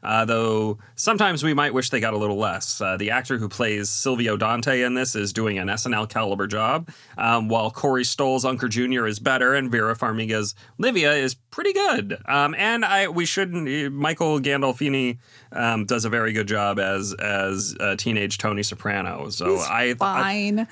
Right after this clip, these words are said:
Speaker 1: I thought, I thought it was, I thought it was unfair of him to be cast in this role, and I thought he did a, he did a pretty good job. So good for him. Um, some of the nostalgia stuff works, uh, and some of it doesn't, but it's never subtle.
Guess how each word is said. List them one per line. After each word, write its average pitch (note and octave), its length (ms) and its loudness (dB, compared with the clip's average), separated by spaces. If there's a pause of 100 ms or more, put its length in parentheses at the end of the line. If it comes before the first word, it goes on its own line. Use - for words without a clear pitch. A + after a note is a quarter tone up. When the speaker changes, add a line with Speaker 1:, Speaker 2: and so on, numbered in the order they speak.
(120)
Speaker 1:
I - 120 2
thought, F#3+ 260 2
I F3+ 100 4
thought G#3+ 160 4
it G#3 80 0
was, E3+ 220 -2
I E3+ 100 2
thought G3 140 2
it G3+ 60 -2
was D3+ 100 0
unfair D3+ 480 0
of C#3 100 -4
him C#3 280 0
to C#3 80 -4
be B2 100 -2
cast A#2 340 -2
in B2+ 120 0
this A#2 160 -2
role, A#2+ 260 0
and A2+ 140 -2
I A#2 80 0
thought A#2+ 220 0
he A#2+ 100 0
did A2 160 0
a, G#2 120 2
he G#2+ 140 -2
did G#2+ 160 -2
a G2+ 40 -2
pretty G#2 200 -2
good G2+ 140 -2
job. E2 320 -2
So F#2+ 400 -2
good B2 180 -4
for G#2+ 140 -8
him. G2 240 -8 (360)
Um, F3+ 300 2
some C#4 240 2
of E4 60 0
the C4+ 100 2
nostalgia F3+ 420 0
stuff E3 360 0
works, C3+ 500 -2 (260)
uh, C3+ 200 4
and C3 320 2
some D3+ 200 2
of C#3 40 4
it A#2 120 2
doesn't, A2+ 420 0 (300)
but F#3 100 2
it's F3+ 160 0
never C4+ 420 4
subtle. A3+ 600 2